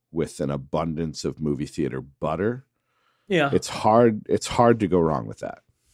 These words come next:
Speaker 2: Yeah.
Speaker 1: Haven't
Speaker 2: I
Speaker 1: had
Speaker 2: think
Speaker 1: it in
Speaker 2: that's
Speaker 1: a long
Speaker 2: delicious.
Speaker 1: time.
Speaker 2: And I don't know if this really counts, but it starts as popcorn. But I'm gonna go with, like, a caramel corn
Speaker 1: Sure.
Speaker 2: drizzled with chocolate.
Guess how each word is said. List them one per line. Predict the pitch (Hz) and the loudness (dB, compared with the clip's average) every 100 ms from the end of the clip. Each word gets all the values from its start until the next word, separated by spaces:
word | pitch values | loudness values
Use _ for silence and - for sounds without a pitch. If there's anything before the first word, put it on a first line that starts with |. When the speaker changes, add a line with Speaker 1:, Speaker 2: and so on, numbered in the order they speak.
| _ | _
Speaker 2:
Yeah. | - 143 131 123 123 _ | 0 4 4 4 0 _
Speaker 1:
Haven't | 120 139 | 6 8
Speaker 2:
I | 202 | 10
Speaker 1:
had | 180 | 10
Speaker 2:
think | 135 | 10
Speaker 1:
it | 113 | 8
in | |
Speaker 2:
that's | 104 | 4
Speaker 1:
a | 90 | 2
long | - | 2
Speaker 2:
delicious. | 143 123 80 78 - - | 4 2 0 -6 -10 -16
Speaker 1:
time. | _ _ _ | _ _ _
Speaker 2:
And | 151 | -4
I | 208 | -2
don't | 254 | -2
know | 220 180 | 2 4
if | |
this | 160 139 | 2 -2
really | 151 127 | -2 -4
counts, | 101 - 156 123 113 - - _ _ | -6 2 2 4 0 -4 -16 _ _
but | 170 185 | 4 4
it | 185 _ - | 4 _ -14
starts | - 131 165 165 | -6 2 2 2
as | 104 | -4
popcorn. | 110 95 - 98 92 | -2 -2 -4 -10 -6
But | 135 | -2
I'm | 240 | 0
gonna | 311 | 2
go | 196 151 | 8 8
with, | 147 131 | 8 6
like, | 131 - | 0 0
a | 127 | -14
caramel | - 135 131 160 185 | -12 -6 -2 0 0
corn | 180 190 196 196 196 202 _ | 0 -2 2 2 2 0 _
Speaker 1:
Sure. | - - 185 156 | -2 8 8 10
Speaker 2:
drizzled | 165 151 156 147 127 117 | 8 8 6 4 0 -2
with | 131 - | -2 -2
chocolate. | - 127 101 - _ _ - | -2 0 -2 -6 _ _ -20